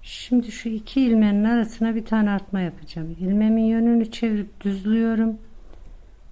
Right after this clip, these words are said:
İkisini bir edip kesiyorum. Öndeki ilmeği bırakıyorum bakın. Bıraktım.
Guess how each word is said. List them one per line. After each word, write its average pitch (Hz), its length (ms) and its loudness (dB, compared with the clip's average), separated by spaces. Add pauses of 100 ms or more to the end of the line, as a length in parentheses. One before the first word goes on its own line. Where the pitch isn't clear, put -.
(400)
İkisini 220 400 2
bir 202 80 0
edip - 420 -4
kesiyorum. 214 920 0 (1500)
Öndeki 220 560 2
ilmeği 208 540 2
bırakıyorum 185 680 -2
bakın. 156 260 -10 (2750)
Bıraktım. 208 640 -2